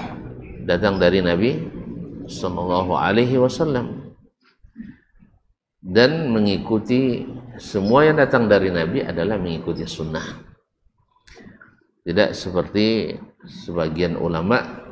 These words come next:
atau sebagian mengatakan bahwa sunnah yang mesti diikuti itu adalah yang mengandung hukum legal formal saja. Kalau masalah adat,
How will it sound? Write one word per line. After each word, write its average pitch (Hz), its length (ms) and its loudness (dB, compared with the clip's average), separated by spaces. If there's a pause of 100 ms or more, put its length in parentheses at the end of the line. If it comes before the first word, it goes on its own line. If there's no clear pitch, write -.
atau - 240 -6
sebagian 120 880 0
mengatakan 85 640 -2
bahwa 85 240 4
sunnah 90 560 -2
yang 85 160 0
mesti 85 320 -4
diikuti 78 720 -6
itu - 80 -2
adalah 87 400 0
yang 139 160 -2
mengandung 92 640 -4 (640)
hukum 113 480 -4
legal 90 560 0
formal 90 480 0
saja. 87 400 -2 (1800)
Kalau 90 160 2
masalah 85 720 0
adat, 90 640 2